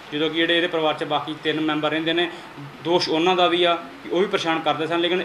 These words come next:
ਇਹ ਲੋਕ ਜਿਹੜੇ ਨੇ ਕਿ ਇਹ ਹੱਤ-, ਇਹ, ਇਹਨੂੰ, ਇਹਨੂੰ ਕੁੱਟਦੇ ਮਾਰਦੇ ਵੀ ਜਿਹੜੇ ਜ਼ਿਆਦਾ ਇਹ ਲੋਕ ਸਨ ਚਾਰ ਬੰਦੇ। ਤੇ ਅੱਜ ਵੀ ਮੇਰੀ ਭੈਣ ਦੀ ਜਿਹੜੀ ਮੌਤ ਦਾ ਕਾਰਨ ਜਿਨ੍ਹਾਂ ਨੇ ਹੱਤਿਆ ਕੀਤੀ, ਇਹਨਾਂ ਚਾਰ ਬੰਦਿਆਂ ਨੇ ਮੁੱਖ ਤੌਰ ਦੇ ਉੱਤੇ ਇਹ ਦੋਸ਼ੀ ਨੇ। ਇਹਨਾਂ ਨੇ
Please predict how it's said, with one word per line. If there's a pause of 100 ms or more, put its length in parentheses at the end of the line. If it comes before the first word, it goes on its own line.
ਇਹ
ਲੋਕ
ਜਿਹੜੇ
ਨੇ
ਕਿ
ਇਹ
ਹੱਤ-,
ਇਹ,
ਇਹਨੂੰ,
ਇਹਨੂੰ
ਕੁੱਟਦੇ
ਮਾਰਦੇ
ਵੀ
ਜਿਹੜੇ
ਜ਼ਿਆਦਾ
ਇਹ
ਲੋਕ
ਸਨ
ਚਾਰ
ਬੰਦੇ। (220)
ਤੇ (200)
ਅੱਜ
ਵੀ
ਮੇਰੀ
ਭੈਣ
ਦੀ
ਜਿਹੜੀ
ਮੌਤ
ਦਾ
ਕਾਰਨ
ਜਿਨ੍ਹਾਂ
ਨੇ
ਹੱਤਿਆ
ਕੀਤੀ,
ਇਹਨਾਂ
ਚਾਰ
ਬੰਦਿਆਂ
ਨੇ
ਮੁੱਖ
ਤੌਰ
ਦੇ
ਉੱਤੇ
ਇਹ
ਦੋਸ਼ੀ
ਨੇ। (340)
ਇਹਨਾਂ
ਨੇ